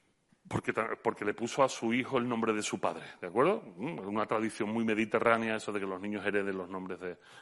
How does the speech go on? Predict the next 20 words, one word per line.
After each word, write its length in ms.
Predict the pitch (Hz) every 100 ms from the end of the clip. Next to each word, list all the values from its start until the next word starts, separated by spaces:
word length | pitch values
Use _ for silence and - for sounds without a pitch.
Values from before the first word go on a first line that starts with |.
| -
de 120 | 110
los 120 | 107 -
padres. 360 | 95 87 82 - - - -
Le 100 | 113
dijo 180 | 120 143
a 40 | 160
su 120 | 160
hijo 140 | 147
Nicómaco 400 | 143 147 151 143
en 80 | 131
un 80 | 127
libro 200 | 135 139
maravilloso 580 | 127 113 107 123 - 123
que 80 |
se 140 | 110 117
llama 140 | 127
La 140 | 120 117
ética 440 | 131 135 113 120
para 180 | 117 110
Nicómaco. 760 | 104 92 123 113 95 - -